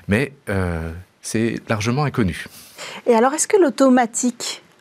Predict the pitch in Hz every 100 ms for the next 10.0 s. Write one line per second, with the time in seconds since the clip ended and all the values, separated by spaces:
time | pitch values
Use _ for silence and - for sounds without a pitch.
0 | - 196 190 190 - 240 220 226 240 185
1 | 196 - 208 190 247 - 254 - 254 -
2 | 226 - 233 220 214 214 208 196 196 214
3 | 196 - - 175 - 131 120 107 101 151
4 | 156 107 113 160 160 151 131 120 - 160
5 | 170 - 139 131 113 123 117 104 120 -
6 | 135 127 139 117 113 110 110 - 120 107
7 | 101 98 104 127 165 123 104 101 107 131
8 | 123 120 120 120 120 101 95 95 135 131
9 | 120 120 117 - - 120 117 98 95